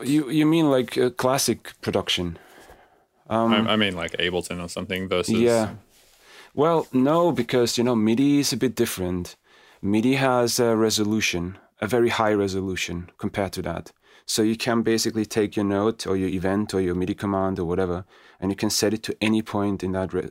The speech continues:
Speaker 1: resolution where you wanna put it, right? Uh, while in, in a tracker,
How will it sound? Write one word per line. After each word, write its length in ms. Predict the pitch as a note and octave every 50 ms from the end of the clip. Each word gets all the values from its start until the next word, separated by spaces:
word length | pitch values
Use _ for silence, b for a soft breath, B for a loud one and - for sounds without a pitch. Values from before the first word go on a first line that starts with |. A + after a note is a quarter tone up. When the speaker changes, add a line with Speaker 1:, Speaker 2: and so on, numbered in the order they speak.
| _ _ -
Speaker 1:
resolution 760 | F2 G2 G2 F2+ G2 F#2+ G#2 G2+ - - D#2+ D#2+ E2 - _ _ _ _
where 160 | - G2+ G2
you 100 | G2 F#2
wanna 180 | F#2 F#2 F2+
put 200 | F2 - A#2 G2+
it, 140 | D#2+ C2+ -
right? 220 | - D2 E2 E2+ F2+ _ b b b b b b b b b b b b b
Uh, 240 | b F#2 F#2+ F#2 F#2
while 580 | F#2 C#2+ D#2+ F#2+ G2+ G2 G2 F#2+ F#2+ G2 G2 F#2+
in, 300 | D#2 D#2 F#2 F#2 F#2 -
in 100 | - F#2
a 60 | F2+
tracker, 580 | - - A2+ G#2+ G#2 - F2+ E2 D#2+ - -